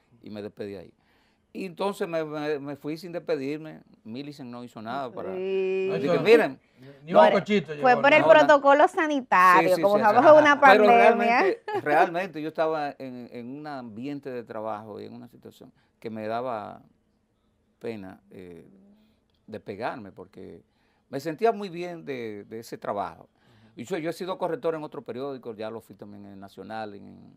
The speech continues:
Speaker 1: en el desaparecido y poco recordado La Nación. ¿Te acuerdas de ese periódico?
Speaker 3: Y el periódico, eh, también El Sol.
Speaker 1: En El Sol, pero en El Sol yo era editor de una sección, no, no llegué a ser propiamente
Speaker 3: Ah, ok,
Speaker 1: corrector.
Speaker 3: ok.
Speaker 1: O sea, yo era un redactor y encargado de una sección de arte y de cultura y eso.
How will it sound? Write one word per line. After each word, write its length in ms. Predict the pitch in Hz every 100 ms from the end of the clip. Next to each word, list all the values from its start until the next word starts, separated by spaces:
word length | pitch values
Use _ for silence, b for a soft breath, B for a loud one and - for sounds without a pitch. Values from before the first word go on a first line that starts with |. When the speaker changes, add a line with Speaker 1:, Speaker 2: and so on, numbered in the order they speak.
| _ _ _ _
Speaker 1:
en 180 | 95 104
el 120 | 98
desaparecido 840 | 104 101 90 101 95 117 113 104 -
y 80 |
poco 320 | 101 113 120 107
recordado 520 | 104 98 101 104 -
La 180 | 98 101
Nación. 460 | 98 - - 113 - _ _ _ _ _ _ _ _
¿Te 80 | -
acuerdas 340 | - 143 135
de 40 | 135
ese 120 | 135
periódico? 320 | 127 113 117
Speaker 3:
Y 80 | 123
el 100 | 117
periódico, 840 | 120 117 123 139 127 127 123 120 113
eh, 480 | 113 113 107 104 92 _ _ _ _ _
también 300 | 117 117 117
El 100 | 127
Sol. 400 | - 131 165 277 _ _ _ -
Speaker 1:
En 100 | 147
El 140 | 175
Sol, 300 | - 175 135
pero 260 | - 151 -
en 140 | 151 170
El 80 | 165
Sol 200 | 226 214
yo 100 | 226
era 120 | 220
editor 340 | 196 - 196
de 60 | 196
una 160 | 190 190
sección, 440 | 170 - 147 143
no, 140 | 156 -
no 160 | 135
llegué 180 | 165 165
a 40 | 160
ser 200 | 151 147
propiamente 520 | - 143 139 123 -
Speaker 3:
Ah, 80 | 156
ok, 80 | -
Speaker 1:
corrector. 320 | 101 98 101 - _ _
Speaker 3:
ok. 80 | _
Speaker 1:
O 40 | -
sea, 120 | 127
yo 120 | 117
era 80 | 151
un 60 | 151
redactor 500 | 160 160 - 165 -
y 100 | 120
encargado 560 | 113 - 107 123 143 131
de 80 |
una 140 | 127 135
sección 420 | 101 - 117 120
de 100 | 90
arte 360 | 92 110 107 101
y 20 |
de 60 | 90
cultura 420 | 92 87 98 95
y 80 | 92
eso. 140 | _